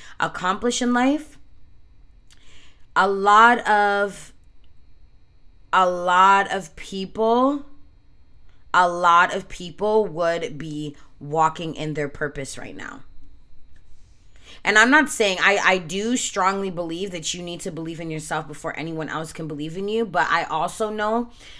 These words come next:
that sometimes just a helping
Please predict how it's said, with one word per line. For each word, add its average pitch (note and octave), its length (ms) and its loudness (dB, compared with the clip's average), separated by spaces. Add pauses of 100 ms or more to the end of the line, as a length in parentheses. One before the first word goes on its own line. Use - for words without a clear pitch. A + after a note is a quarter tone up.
(100)
that F3+ 220 0
sometimes F#3+ 960 -2
just F3 280 -4
a D#3+ 100 -2
helping F#3 720 -4